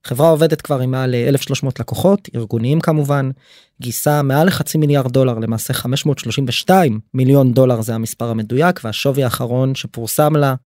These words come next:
אה, מה שנקרא לפי פרסומים בתקשורת, הוא מעל לשניים וחצי מיליארד דולר. אז על מה דיברנו עם גור? קצת על הרקע שלו. הוא היה לפני זה ממקימי חברת סייבר אחרת שנקראת אינקפסולה,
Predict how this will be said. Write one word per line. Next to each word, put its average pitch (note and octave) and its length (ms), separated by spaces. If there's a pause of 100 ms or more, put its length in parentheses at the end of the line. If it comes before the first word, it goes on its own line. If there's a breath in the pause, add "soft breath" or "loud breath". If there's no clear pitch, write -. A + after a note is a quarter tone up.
אה, G#2 140
מה A2 80
שנקרא - 240
לפי A#2 220
פרסומים D3+ 380
בתקשורת, F3+ 460
הוא A#2 100
מעל A#2 160
לשניים B2 400
וחצי A#2 520
מיליארד A2 480
דולר. G#2 320 (460 soft breath)
אז B2 120
על C#3 80
מה G3+ 100
דיברנו F#3 340
עם C#3+ 120
גור? C#3+ 420
קצת - 260
על B2+ 60
הרקע A#2+ 300
שלו. F3+ 320 (320)
הוא B2+ 80
היה C3 80
לפני C3 240
זה C#3+ 100
ממקימי B2 420
חברת A#2+ 380
סייבר C3 300
אחרת C3 320
שנקראת A#2+ 360
אינקפסולה, D#3 640